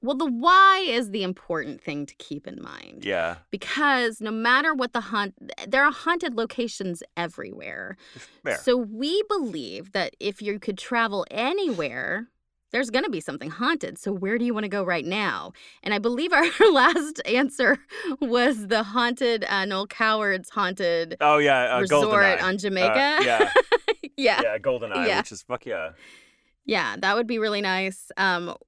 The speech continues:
Speaker 1: we, you know, I'd love to go, uh, anywhere in Scotland right now 'cause I've been watching
Speaker 2: Ugh.
Speaker 1: Men in Kilts. Have you started that yet?
Speaker 2: I have not. I have not. I'm gonna start this
Speaker 1: Oh,
Speaker 2: weekend.
Speaker 1: fuck, it's
Speaker 2: I'm gonna
Speaker 1: so
Speaker 2: start this
Speaker 1: good.
Speaker 2: weekend. I really, mm, I just love
Speaker 1: If you
Speaker 2: me
Speaker 1: haven't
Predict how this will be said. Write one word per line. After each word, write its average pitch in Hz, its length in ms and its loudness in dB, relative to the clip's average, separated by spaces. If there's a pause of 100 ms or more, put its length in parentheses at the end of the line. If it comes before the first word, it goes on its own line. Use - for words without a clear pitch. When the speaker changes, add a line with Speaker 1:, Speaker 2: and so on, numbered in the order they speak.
(100)
Speaker 1:
we, 208 560 -4 (160)
you 202 200 -6
know, 170 400 -6 (400)
I'd 180 140 -6
love 185 220 -2
to - 140 -10
go, 185 340 -2
uh, - 100 -10 (280)
anywhere 226 380 2
in 202 120 0
Scotland 220 460 0
right 269 160 2
now 277 180 4
'cause 277 160 -2
I've 226 100 2
been 185 100 -4
watching 202 240 2
Speaker 2:
Ugh. 196 60 -2
Speaker 1:
Men 180 100 0
in 185 80 -2
Kilts. - 600 -4 (100)
Have 247 140 -2
you 330 80 0
started 302 440 4
that 269 180 2
yet? 240 140 2
Speaker 2:
I 180 80 8
have 208 180 4
not. 208 260 4
I 147 80 2
have 160 100 0
not. 156 100 4
I'm 127 80 -2
gonna 143 100 0
start 156 220 0
this 110 120 -4
Speaker 1:
Oh, 175 40 -4
Speaker 2:
weekend. 123 280 0
Speaker 1:
fuck, - 160 -14
it's - 120 -6
Speaker 2:
I'm 120 60 -2
gonna 127 120 0
Speaker 1:
so - 60 -2
Speaker 2:
start 175 160 0
this 180 100 -2
Speaker 1:
good. - 120 -2
Speaker 2:
weekend. - 260 -6
I 101 80 -2
really, 107 320 -2
mm, 107 360 -8 (420)
I - 60 -16
just 98 140 -14
love 110 100 -2
Speaker 1:
If - 60 -2
you 220 60 0
Speaker 2:
me 202 40 0
Speaker 1:
haven't 220 120 0